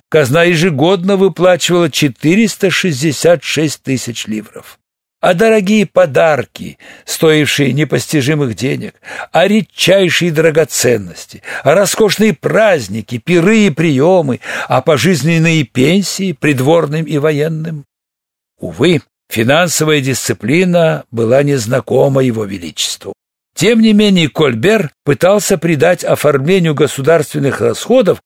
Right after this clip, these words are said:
хотя бы видимость законности. Счет подписывал государственный секретарь, по ведомству которого тратились деньги. Затем требовалась виза генерального контролера финансов,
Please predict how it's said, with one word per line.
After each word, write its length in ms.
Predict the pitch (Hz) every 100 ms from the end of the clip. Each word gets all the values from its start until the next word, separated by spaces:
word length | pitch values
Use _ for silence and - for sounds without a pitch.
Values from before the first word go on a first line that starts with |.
| -
хотя 440 | - 170 147 220
бы 240 | 208 220 202
видимость 720 | 123 190 226 139 120 110 -
законности. 880 | 139 - 110 95 90 - - - - _ _ _ _ -
Счет 440 | - - 247 -
подписывал 600 | 220 180 226 190 208 202
государственный 800 | 165 - 170 175 170 - 170 156
секретарь, 640 | - 151 175 - 87 - _ _ -
по 120 | 131
ведомству 520 | 151 147 143 - 135
которого 460 | 120 113 123 160 160
тратились 540 | 113 104 - 120 127
деньги. 400 | 113 90 - - _ _ _
Затем 380 | - 170 254 269
требовалась 720 | 196 202 226 240 240 226 185
виза 320 | 127 151 165 190
генерального 640 | 175 175 147 151 156 165
контролера 640 | 165 175 202 214 151 135 123
финансов, 640 | - 139 131 120 117